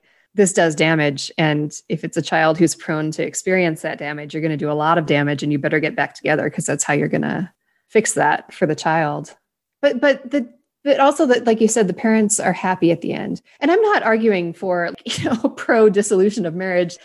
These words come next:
If people can get back, if the parents can get back together and be happy, that's great. But I also know, you know, and so do a huge portion of society here,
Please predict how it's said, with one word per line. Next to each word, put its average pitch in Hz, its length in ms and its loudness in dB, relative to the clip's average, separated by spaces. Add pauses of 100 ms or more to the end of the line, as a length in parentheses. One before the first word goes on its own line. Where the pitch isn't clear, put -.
(280)
If 247 120 -10
people 330 220 2
can 294 140 0
get 247 120 0
back, 240 220 -2
if 254 80 -6
the 262 60 -4
parents 370 280 -4
can 359 120 -2
get 269 120 0
back 262 160 -2
together 240 300 -2
and 196 220 -2
be 208 180 0
happy, 190 580 -2 (340)
that's 240 160 -6
great. - 480 -4 (360)
But 262 260 2 (220)
I 247 120 0
also 262 340 0
know, 208 460 0
you 269 120 2
know, 185 400 0 (160)
and 220 200 2
so 214 220 4
do 185 300 0 (200)
a 196 100 -6
huge 220 400 -2
portion 202 300 2
of 170 80 -2
society 180 480 2
here, 165 420 -4